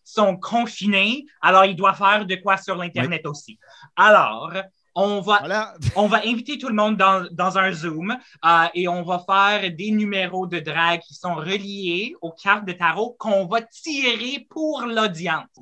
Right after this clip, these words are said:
Speaker 2: Donc, c'est, ok, oui, parce que là, le, le, tous les gens n'auront pas nécessairement leur jeu de tarot, euh, dans les mains,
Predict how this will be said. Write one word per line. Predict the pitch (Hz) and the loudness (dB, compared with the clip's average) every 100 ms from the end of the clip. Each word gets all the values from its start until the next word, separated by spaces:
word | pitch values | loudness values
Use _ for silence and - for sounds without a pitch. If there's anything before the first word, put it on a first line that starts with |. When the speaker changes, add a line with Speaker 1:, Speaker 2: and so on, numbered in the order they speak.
| - | -8
Speaker 2:
Donc, | 170 | -2
c'est, | 160 202 | -2 0
ok, | 170 190 | 0 0
oui, | 175 | 0
parce | 147 135 | 0 -2
que | 160 | 2
là, | 165 | 4
le, | 151 139 | 4 2
le, | 139 135 | 2 0
tous | - | 2
les | 151 147 131 | 2 4 4
gens | 151 151 | 2 2
n'auront | 131 120 120 | 0 0 0
pas | 139 | -2
nécessairement | 127 113 123 123 113 127 | -2 -4 -4 -2 -2 0
leur | 117 | 2
jeu | 110 117 | 2 0
de | |
tarot, | - 113 123 131 | -2 0 0 0
euh, | 110 107 104 | 0 -2 -4
dans | 113 | -2
les | 113 107 | -2 -2
mains, | 123 | -4